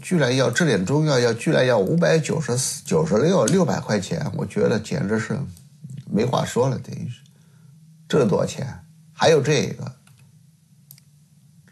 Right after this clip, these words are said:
刚才说的钱没有包括这些西药。唉，然后说什么呢？就说医生要开刀啊，对，已经发通知了。对呀，对不对？九月二十号，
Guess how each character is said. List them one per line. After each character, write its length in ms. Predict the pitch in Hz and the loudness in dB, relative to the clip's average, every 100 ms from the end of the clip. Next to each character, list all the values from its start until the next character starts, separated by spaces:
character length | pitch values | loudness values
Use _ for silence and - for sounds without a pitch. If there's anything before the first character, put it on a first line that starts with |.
| _ _ - | _ _ -2
刚 160 | 156 147 | 0 2
才 100 | 131 | 2
说 180 | 151 | 2
的 80 | 143 | 2
钱 300 | 131 - 107 | 0 2 2
没 100 | 123 | 2
有 80 | 139 | 2
包 200 | 131 131 | 2 2
括 100 | 127 | 2
这 120 | 117 | 0
些 120 | 113 107 | -2 -2
西 280 | - 139 | -2 0
药。 280 | 143 117 - - - - - - - - - - - - - - - - - | 2 0 -4 -14 -20 -20 -20 -20 -20 -20 -20 -20 -20 -20 -20 -20 -20 -20 -8
唉， 480 | - 180 131 - - - - - | -2 -2 -4 -12 -20 -20 -12 2
然 160 | 147 | 4
后 120 | 202 190 | 4 4
说 200 | 160 151 | 4 2
什 80 | |
么 80 | 135 | 2
呢？ 200 | 156 156 | 2 2
就 140 | 143 147 | 2 4
说 140 | 180 | 4
医 40 | |
生 140 | 175 156 | 4 4
要 100 | 151 | 4
开 200 | - 143 | 4 2
刀 240 | 165 - | 2 0
啊， 140 | - 131 | 0 2
对， 400 | 135 113 - - _ _ | 4 2 0 -14 _ _
已 100 | 135 | 0
经 140 | 123 147 | 2 2
发 120 | 143 | 2
通 220 | 147 156 | 2 2
知 80 | 151 | 2
了。 160 | - - - - _ _ _ _ _ _ _ _ _ - | 0 -4 -20 -20 _ _ _ _ _ _ _ _ _ -2
对 100 | 110 | 2
呀， 400 | 117 110 110 110 - - _ _ _ _ _ _ - _ _ _ _ - _ | 4 4 0 -6 -16 -20 _ _ _ _ _ _ -20 _ _ _ _ -20 _
对 120 | - 127 | 0 4
不 40 | |
对？ 240 | 139 143 | 6 4
九 200 | 135 113 | 2 2
月 40 | 113 | 4
二 140 | 127 | 4
十 80 | 120 | 2
号， 460 | 113 107 90 - | 2 0 -2 -8